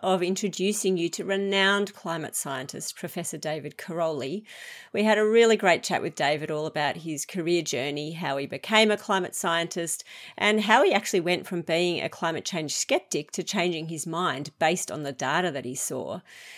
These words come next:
And it was really fascinating to hear his story. So if you haven't listened to last week's episode yet, please do that right now, and then come back to this episode because it's part two of our chat with David. So let's pick up right where we left off.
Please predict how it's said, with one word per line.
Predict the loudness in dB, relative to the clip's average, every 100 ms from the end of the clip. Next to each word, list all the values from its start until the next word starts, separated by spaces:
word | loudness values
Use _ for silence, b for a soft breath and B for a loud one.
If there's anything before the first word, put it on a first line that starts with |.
| B 2
And | 4
it |
was | 6 4
really | 6 6 6
fascinating | 4 2 2 0 0
to | -4
hear | 0 2 4
his | 2 -2
story. | 0 0 2 0
So | -2
if | -4
you |
haven't | 0 2 2 0
listened | -4 -4 -2
to |
last | -2 2 0 0
week's | -6 -6
episode | -8 -6 -6 -6 -4
yet, | -2 -2 -4
please | 0 4 4 2
do | 2 2
that | 0 -2
right | -2 -2
now, | -4 -2 -2 -4 B B 0
and | 4
then | 6 4 2
come | -2 -2
back | 2 0 0 -8
to | -6
this | -4 -6
episode | -8 -6 -4 -4 -4 -10
because | -10 -10 -8
it's | -8 -10
part | -10 -6 -6 -4
two | 0 2 2 0
of | -4 -2
our | -4 -6
chat | -6 -8 -8
with | -14 -10
David. | -6 -6 -6 -8 -14 -18 _ B B B -6
So | 4 8 8 10 8
let's | 8 4 2
pick | -2 2
up | 2 2
right | -4 2 4 6
where | 4 2
we | 2
left | 0 0
off. | 0 0 -2 -12